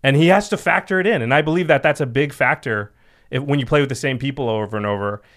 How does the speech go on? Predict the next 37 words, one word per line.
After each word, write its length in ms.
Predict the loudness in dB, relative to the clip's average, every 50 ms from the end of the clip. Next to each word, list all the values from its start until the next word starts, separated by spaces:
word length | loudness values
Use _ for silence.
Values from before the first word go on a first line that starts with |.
| _ -2
In, 120 | 0 2 4
like, 280 | 2 2 2 -2 -8 -20 _ _
some 300 | -2 2 2 4 6 6
of 100 | 4 4
the 80 | 4 2
time, 480 | 2 4 4 4 4 2 2 0 -2
Jimmy's 280 | -2 -2 -2 -2 -2 -2
just 140 | -4 -2 2
like, 240 | 2 2 2 0
"I 80 | -2 -4
just 240 | -2 -4 -4 -2 -2
don't 140 | -2 -2 0
wanna," 300 | 0 -2 -2 -2 -4 -8 -14 _ -10
you 120 | -6 -4
know, 80 | -4 -2
he's 140 | -4 -4 -2
gonna, 280 | -2 -2 -2 -2 -4 -6 -12 -20 -20 _ _ _ _ _ _ _
he's 180 | _ -6 -2 2
gonna 140 | 4 4
have 180 | 4 4 2 4
something. 400 | 4 2 2 2 -2 -6 -6 -8 -12 _ _ _ _ _ _
And 120 | -2 0 0
he's 140 | 2 0
gonna 120 | 0 0 2
take 160 | 2 2 2
it 80 | 4 4
out 140 | 4 4
on 80 | 2 0
me, 140 | -2 -2 0
whether 260 | 0 2 2 2 2
it's 80 | 0 0
his 120 | -4 -4
best, 320 | -2 -2 -2 -2 -4 -10 -18 -20 -20 -16 -12 -2
if 100 | 0 2
I 80 | 2 2
do 140 | 0 -2
this. 260 | -4 -4 -6 -8 -10